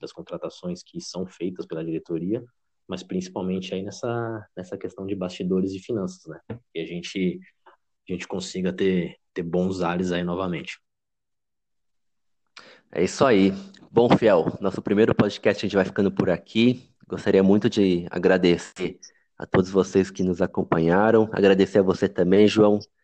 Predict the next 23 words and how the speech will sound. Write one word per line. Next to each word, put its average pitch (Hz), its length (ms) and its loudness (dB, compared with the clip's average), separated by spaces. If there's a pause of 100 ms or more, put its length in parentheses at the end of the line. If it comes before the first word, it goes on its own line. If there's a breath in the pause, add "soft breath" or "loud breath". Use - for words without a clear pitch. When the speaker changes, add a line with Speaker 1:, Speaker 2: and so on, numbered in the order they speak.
(420)
Speaker 2:
pelo 90 200 2
tempo 92 440 2
aí 95 160 4
disponibilizado. 92 1080 0 (840 soft breath)
É, 87 480 4
e 98 80 4
eu 113 100 6
queria 143 340 6
que 147 140 -2
você 151 240 4
desse 139 340 2
a, 123 540 4
as 104 80 -4
suas 123 200 2
considera-, - 460 0
considerações 123 680 2
finais 113 420 2
aí 101 140 2
pra, 117 260 -4
pra - 160 -8
Fiel. 95 360 -8 (1400)
Speaker 1:
Pô, 95 160 0
cara, 82 340 -2